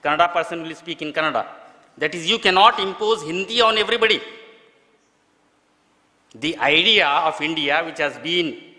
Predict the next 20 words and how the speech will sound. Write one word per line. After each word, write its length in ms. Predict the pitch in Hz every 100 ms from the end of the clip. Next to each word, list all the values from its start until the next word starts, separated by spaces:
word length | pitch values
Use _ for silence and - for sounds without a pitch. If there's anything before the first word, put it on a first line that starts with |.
| _ _
propagated 640 | - 127 160 160 160 170 156
by 100 | 143
a 80 |
particular 520 | 139 147 156 160 151 - - - - _ _ _ _ _ _ _ _ -
political 400 | 156 156 175 165
party, 400 | 135 131 160 190 - - _ _ _ _ _ _ _ _ _ _ _
particular 480 | - 170 180 180 165
group 220 | 135 202 220 - - -
in 80 | 143
India, 400 | 165 160 143 170 - - -
which 180 | 139 135
is 140 | 151
now 400 | 143 156 151 - -
nowadays 400 | 143 151 147 139
in 140 | 139
power, 320 | - 127 135 - - - - - _ _ _ _ _ _ _ _ _ _ _ _ _ _ _ _ -
is 160 | 202 -
trying 520 | 185 180 214 254 254
to 80 | 240
impose 680 | 214 214 214 220 233 240